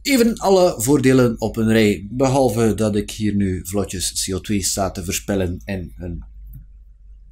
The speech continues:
maatbekertje. We hebben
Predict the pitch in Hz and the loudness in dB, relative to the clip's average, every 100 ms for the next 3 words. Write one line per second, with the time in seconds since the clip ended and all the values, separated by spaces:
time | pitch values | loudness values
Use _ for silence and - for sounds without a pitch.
0 | - 98 202 139 135 - 208 208 - - | -6 -2 2 0 0 -2 -2 -2 -12 -20
1 | _ _ - - - - - _ 147 175 | _ _ -20 -20 -20 -20 -20 _ 2 2
2 | 180 98 - | 4 0 -2